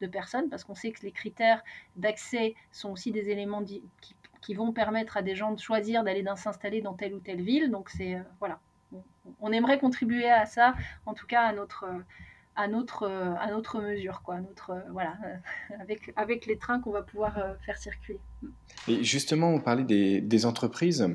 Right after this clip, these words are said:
Speaker 2: Pour moi, c'est un sujet qui est important aussi, c'est, euh, le, le développement de l'emploi. Et, euh,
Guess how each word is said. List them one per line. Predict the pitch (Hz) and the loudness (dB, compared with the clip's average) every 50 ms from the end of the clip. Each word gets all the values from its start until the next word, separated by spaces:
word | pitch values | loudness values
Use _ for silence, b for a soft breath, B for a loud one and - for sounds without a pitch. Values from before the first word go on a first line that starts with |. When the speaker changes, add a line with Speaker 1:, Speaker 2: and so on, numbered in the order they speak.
| - - - _ _ _ _ _ _ _ _ _ _ _ _ - - - | -2 -6 -16 _ _ _ _ _ _ _ _ _ _ _ _ -20 -14 -4
Speaker 2:
Pour | - 113 | 0 2
moi, | 120 123 | 4 4
c'est | 123 - 98 | 4 2 0
un | 92 | 0
sujet | 90 - - - 120 113 | 0 0 2 2 2 2
qui | - 104 | 2 0
est | 98 | -2
important | 95 95 101 101 - - 117 | 0 0 -2 -2 -2 -2 -2
aussi, | 117 113 110 - - 156 160 165 | -2 0 -2 -2 -2 0 0 0
c'est, | - - - - 101 101 | -2 0 2 2 2 2
euh, | 101 98 | 2 2
le, | 98 95 95 90 | 2 2 2 2
le | - 92 92 | 4 4 4
développement | 92 101 98 95 107 95 - 113 113 113 117 | 4 4 4 4 4 2 4 4 4 4 4
de | 110 | 4
l'emploi. | 101 98 101 98 - - 131 139 160 175 B B B B B B B _ - | 4 4 2 0 0 0 2 2 2 0 B B B B B B B _ 0
Et, | - 113 110 107 107 101 95 | 4 6 8 8 8 8 6
euh, | 92 92 92 90 90 | 6 4 2 2 0